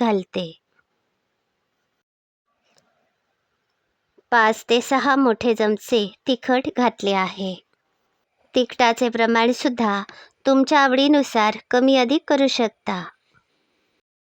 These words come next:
दीड मोठा चमचा आमचूर पावडर घातली आहे.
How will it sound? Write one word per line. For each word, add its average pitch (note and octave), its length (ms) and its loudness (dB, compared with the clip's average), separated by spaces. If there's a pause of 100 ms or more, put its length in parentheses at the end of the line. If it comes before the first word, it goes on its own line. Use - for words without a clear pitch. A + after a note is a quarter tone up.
(420)
दीड C4 340 0
मोठा A#3+ 360 2
चमचा A3 640 -2 (120)
आमचूर B3+ 500 0
पावडर G#3+ 340 0 (200)
घातली C4 340 0
आहे. G3 520 -6